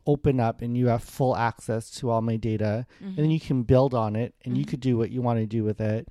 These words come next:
Speaker 2: Mm-hmm.
Speaker 1: and share or not share. But we never actually have to work together to agree.
Speaker 2: Okay.
Speaker 1: So for me, I'm not, and so maybe where it's not working is I was in a couple collaborations where I kind of told them,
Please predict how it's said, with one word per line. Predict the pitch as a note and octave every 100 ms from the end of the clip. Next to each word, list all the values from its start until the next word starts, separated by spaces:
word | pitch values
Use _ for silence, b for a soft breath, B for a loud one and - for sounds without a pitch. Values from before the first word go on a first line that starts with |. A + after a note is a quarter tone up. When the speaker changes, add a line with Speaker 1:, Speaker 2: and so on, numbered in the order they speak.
| -
Speaker 2:
Mm-hmm. | F#3+ G3+ -
Speaker 1:
and | G#2 G#2+
share | - C#3 A2+ A2+ A2+
or |
not | A2 G2+ -
share. | - A2 G#2 A2+ C3+ b b b _ -
But | D3+
we | D3+
never | D3 D3+ D3+
actually | C3+ B2 - C3 B2
have | A#2 G#2+
to | - - A#2
work | A2 A#2+ A#2 -
together | A#2 G#2+ B2+ A#2+ A2 G#2+ A2
to | - A#2
agree. | G#2 F#2+ A2+ G#2+ A#2+ A2 F2+ F#2 B2 B G3+
Speaker 2:
Okay. | -
Speaker 1:
So | E3+ C3+
for | C#3+
me, | C#3 C#3
I'm | C3+ B2
not, | B2 B2 - B B
and | C#3 C3+
so | C3+ D3+ C#3
maybe | C3+ C3+ C3+ C3 B2 A#2+ - - b -
where | C3
it's | B2+
not | C#3+ A#2+
working | B2 B2 C3+
is | A#2+ A#2 - b b -
I |
was | C#3 C#3+ C#3+
in | C#3
a | B2+
couple | B2 -
collaborations | - A#2+ A2+ A2 G#2+ - A#2 -
where | A2
I | G#2
kind | - A2 G#2+
of | G#2 A#2 -
told | - A2 G2+
them, | A2 G#2 G#2 A2